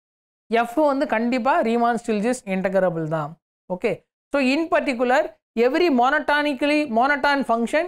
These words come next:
is a Riemann integrable function. So in particular, in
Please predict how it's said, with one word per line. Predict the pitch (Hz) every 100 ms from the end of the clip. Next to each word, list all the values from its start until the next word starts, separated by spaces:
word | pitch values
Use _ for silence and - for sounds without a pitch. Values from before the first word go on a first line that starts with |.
| 403
is | - 214
a | 285
Riemann | 226 247 277 269
integrable | 226 208 208 202 190 269 330 _ _ -
function. | 190 180 196 156 160
So | -
in | 226 269 339
particular, | 254 226 220 202 190 269 - _ _ _ _ _ _ _ _ _ _ _ _ _ _ _ _ -
in | 208